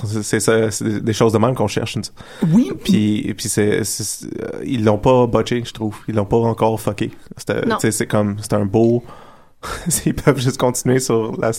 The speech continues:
Speaker 1: la stride qu'il y a en ce moment, là.
Speaker 3: Si c'est
Speaker 1: Ça
Speaker 3: comme
Speaker 1: peut être
Speaker 3: ça,
Speaker 1: beau,
Speaker 3: genre
Speaker 1: là.
Speaker 3: un match en single puis un match tag,
Speaker 1: Ouais.
Speaker 3: c'est
Speaker 1: Ça me va.
Speaker 3: Ouais.
Speaker 2: Ouais, moi, je suis pas, c'est ça. J'ai, je trouve qu'ils ont trop tiré, euh, ils ont trop, euh, le,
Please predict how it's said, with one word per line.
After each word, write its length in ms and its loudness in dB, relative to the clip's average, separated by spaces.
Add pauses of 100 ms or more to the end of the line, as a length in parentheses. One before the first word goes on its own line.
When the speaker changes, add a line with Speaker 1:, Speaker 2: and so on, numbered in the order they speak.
Speaker 1:
la 160 -2
stride 300 2
qu'il 100 0
y 40 0
a 20 2
en 100 4
ce 100 -6
moment, 280 -2
là. 60 -8 (120)
Speaker 3:
Si 180 0
c'est 120 2
Speaker 1:
Ça 80 4
Speaker 3:
comme 100 4
Speaker 1:
peut 60 8
être 60 8
Speaker 3:
ça, 100 8
Speaker 1:
beau, 60 8
Speaker 3:
genre 100 8
Speaker 1:
là. 240 4
Speaker 3:
un 40 2
match 220 2
en 80 2
single 460 2
puis 120 0
un 100 0
match 260 0
tag, 420 0
Speaker 1:
Ouais. 260 2 (280)
Speaker 3:
c'est 640 -6
Speaker 1:
Ça 140 0
me 80 2
va. 200 2 (140)
Speaker 3:
Ouais. 140 -6 (180)
Speaker 2:
Ouais, 260 4
moi, 140 4
je 60 0
suis 80 -4
pas, 200 2
c'est 140 0
ça. 240 2
J'ai, 320 0
je 120 -2
trouve 200 0
qu'ils 180 2
ont 120 2
trop 280 0
tiré, 580 0 (880)
euh, 400 2 (960)
ils 100 4
ont 100 4
trop, 320 0
euh, 560 0 (240)
le, 180 2